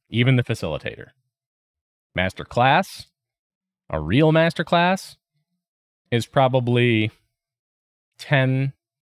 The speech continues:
to twenty-five people with a facilitator speaker who's actually teaching and educating. That's a master class. A seminar is several hundred people in a room listening to a dude talk.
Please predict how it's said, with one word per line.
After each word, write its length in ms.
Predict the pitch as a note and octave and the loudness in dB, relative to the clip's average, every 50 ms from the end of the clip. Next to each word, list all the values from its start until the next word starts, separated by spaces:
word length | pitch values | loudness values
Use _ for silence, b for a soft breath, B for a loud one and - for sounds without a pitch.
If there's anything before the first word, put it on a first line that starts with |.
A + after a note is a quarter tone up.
| _ - | _ -14
to 680 | - - C#3 A#2 A2+ A2+ A2+ A2 A2 G#2+ G#2 G#2 G#2+ - _ _ _ _ _ _ _ _ _ _ _ _ | -8 -4 -2 -2 0 0 0 -2 -2 -2 -4 -6 -6 -10 _ _ _ _ _ _ _ _ _ _ _ _
twenty-five 720 | - - C#3+ C3 C3 B2+ - - C3 A#2+ A#2+ A#2+ - _ | -8 -4 -2 0 0 0 0 2 2 2 2 0 -2 _
people 480 | - C3 B2 - - B2 A#2+ B2+ C3 - _ _ _ _ _ _ _ _ _ _ _ _ _ _ - | -4 -4 -4 -2 -2 -2 -2 -2 -4 -8 _ _ _ _ _ _ _ _ _ _ _ _ _ _ -4
with 200 | A2 A#2 A#2 - | -2 -2 -2 -2
a 60 | A2 | -6
facilitator 680 | - A2 - - A#2+ A2+ A2 G#2+ - A#2+ G#2+ G#2 G#2+ | -6 -8 -6 -2 -2 -2 -2 0 0 0 0 -2 -4
speaker 580 | - - - A2+ G#2+ G#2 G#2 G#2 G2+ G2 G2 G2+ _ _ _ _ | -6 -6 -4 -4 -4 -4 -4 -4 -4 -4 -6 -6 _ _ _ _
who's 180 | - A#2 G2+ G#2+ | -6 -4 -2 0
actually 640 | G2+ G2+ - - - A2+ G#2 G2+ F#2+ F#2+ - _ _ _ _ _ _ _ _ _ _ _ _ _ _ - | 0 0 -2 -4 -6 -6 -4 -4 -4 -6 -8 _ _ _ _ _ _ _ _ _ _ _ _ _ _ -2
teaching 380 | - A#2 G#2 - E2 C#2 - - _ _ _ _ _ _ _ _ _ _ _ _ _ _ - | -2 -2 -2 -2 -6 -10 -10 -14 _ _ _ _ _ _ _ _ _ _ _ _ _ _ -12
and 100 | F#2+ - - | -12 -6 -4
educating. 580 | G#2+ G2+ E2+ F2 - - D#2 C#2+ - - - - _ _ _ _ _ _ _ _ _ _ _ _ | -4 -4 -4 -6 -8 -6 -6 -6 -6 -8 -12 -18 _ _ _ _ _ _ _ _ _ _ _ _
That's 200 | B2 A#2+ A#2 - | -2 0 0 0
a 40 | A2 | -2
master 320 | G2 E2+ D2+ - - - | -4 -4 -4 -6 -8 -10
class. 460 | - - - - - - - - - - _ _ _ _ _ _ _ _ _ _ _ _ _ - | -10 -10 -10 -10 -12 -14 -18 -20 -20 -20 _ _ _ _ _ _ _ _ _ _ _ _ _ -12
A 60 | F2+ | -10
seminar 640 | - - G#2 G#2+ C3 D#3 E3 F3 F#3+ G#3 A#3 A3+ _ _ _ _ _ _ _ _ _ _ _ _ _ _ _ _ - | -6 -2 0 2 2 2 2 2 2 2 0 -2 _ _ _ _ _ _ _ _ _ _ _ _ _ _ _ _ -2
is 140 | C3 C3 - | -2 -2 0
several 340 | - F3 E3+ E3 F3 D#3+ | 0 0 2 4 2 2
hundred 320 | C3+ - E3 D#3 C#3+ C3+ - | 2 2 2 2 2 0 0
people 300 | - D3+ C3+ - C3 B2 | 0 0 0 2 2 2
in 80 | A#2 | 2
a 60 | A2+ G2+ | 0 0
room 320 | G#2+ A#2+ A2 G2+ F#2 F2+ | 0 0 2 0 0 0
listening 360 | F#2 G#2 - - G#2+ G2 F#2+ | -2 -2 -2 -2 -4 -4 -2
to 140 | - G#2+ G2 | -2 -2 -4
a 40 | F2+ | -4
dude 300 | D#2+ F#2+ F2+ D#2+ D2+ - | -2 -2 -4 -4 -6 -6
talk. 380 | - D#2+ C#2 - - - - | -4 -4 -4 -4 -6 -12 -20